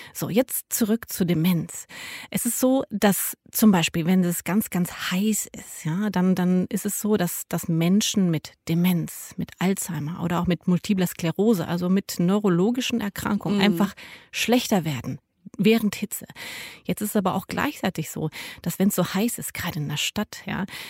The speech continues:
Speaker 1: dann wird so eine Stadt zum Chemiebaukasten, ja, weil dann die Hitze und U V machen dann noch mal mehr Schadstoffe.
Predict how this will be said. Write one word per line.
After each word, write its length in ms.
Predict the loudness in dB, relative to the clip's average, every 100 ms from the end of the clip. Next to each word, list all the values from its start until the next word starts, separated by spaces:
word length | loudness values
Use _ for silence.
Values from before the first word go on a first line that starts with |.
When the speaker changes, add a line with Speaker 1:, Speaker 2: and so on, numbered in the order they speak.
| -6
Speaker 1:
dann 260 | -2 2 2
wird 160 | 0
so 160 | 0 0
eine 140 | 2
Stadt 340 | 0 -2 -6 -2
zum 220 | 0 0
Chemiebaukasten, 1400 | 0 0 2 2 2 0 -8 -8 -10 -10 -12 -12 -8 -6
ja, 240 | -2 0
weil 180 | 0 0
dann 220 | 0 0
die 120 | 0
Hitze 420 | 0 -2 -2 -6 -4
und 240 | -6 -6
U 100 | -8
V 420 | -6 -4 0 2
machen 300 | 2 2 0
dann 160 | 0 2
noch 140 | 2
mal 180 | 2 2
mehr 280 | 4 4 2
Schadstoffe. 600 | 0 -2 -2 -4 -6 -14